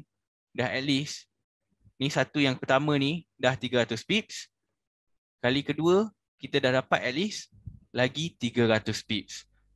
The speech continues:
Dah memang, memang sangat-sangat berbaloi lah. Dah cukup dah seminggu punya profit. Betul tak? So, bila kita ada nampak di daily, kita dah nampak dia punya gambaran yang lebih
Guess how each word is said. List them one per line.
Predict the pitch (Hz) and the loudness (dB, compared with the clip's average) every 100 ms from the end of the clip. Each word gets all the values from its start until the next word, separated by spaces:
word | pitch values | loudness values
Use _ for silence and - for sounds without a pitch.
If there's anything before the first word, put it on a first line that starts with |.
| - | -4
Dah | 110 | -2
memang, | 107 107 110 | 0 2 2
memang | 110 113 110 104 | 2 0 0 -2
sangat-sangat | 113 101 123 107 | -4 -2 -2 -2
berbaloi | 113 123 127 131 | 2 2 4 4
lah. | 160 - _ _ _ _ - | 2 -2 _ _ _ _ -2
Dah | 113 | -2
cukup | 143 - 175 120 | -2 -2 0 -2
dah | |
seminggu | - 123 131 143 | 0 0 2 0
punya | 131 123 117 | 0 -2 -2
profit. | - 127 - _ _ _ | -2 -2 -4 _ _ _
Betul | - 135 135 | -4 2 2
tak? | - _ _ _ _ | 0 _ _ _ _
So, | - 220 233 _ _ _ _ | 2 2 2 _ _ _ _
bila | 139 196 220 | -4 0 -2
kita | 180 185 170 | -2 -2 0
ada | 151 156 151 135 - - | 2 0 0 -2 -6 -6
nampak | 135 139 151 151 127 | 0 0 2 0 0
di | 131 | -2
daily, | 135 135 117 127 | -4 -4 -6 -6
kita | 135 | -2
dah | 131 | 0
nampak | 123 127 - 104 | 2 0 2 0
dia | 117 | 0
punya | 127 131 165 - _ _ _ _ _ _ _ _ _ _ _ _ _ | -2 -2 -2 -6 _ _ _ _ _ _ _ _ _ _ _ _ _
gambaran | - 131 135 131 135 143 | 0 0 4 2 2 0
yang | 143 147 147 | 0 0 -2
lebih | 123 123 160 175 151 | -4 -2 0 -2 -4